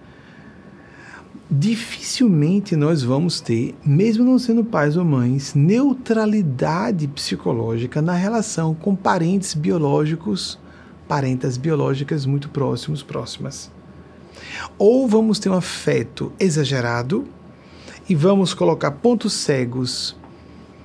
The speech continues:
problemáticos na relação, porque não enxergando os nossos defeitos e defeitos do outro ou da outra, teremos uma série de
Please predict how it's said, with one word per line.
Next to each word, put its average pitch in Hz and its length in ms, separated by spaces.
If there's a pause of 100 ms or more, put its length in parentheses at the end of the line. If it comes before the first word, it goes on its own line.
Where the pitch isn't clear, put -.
(180)
problemáticos 160 1000
na 135 80
relação, 127 640 (1120)
porque 156 220
não 165 300
enxergando 139 560
os 120 140
nossos 143 420
defeitos 135 680
e 123 60
defeitos 147 520
do 151 160
outro 143 460
ou 135 60
da 139 160
outra, 123 440 (380)
teremos 170 640 (120)
uma 170 200
série 175 360
de 143 300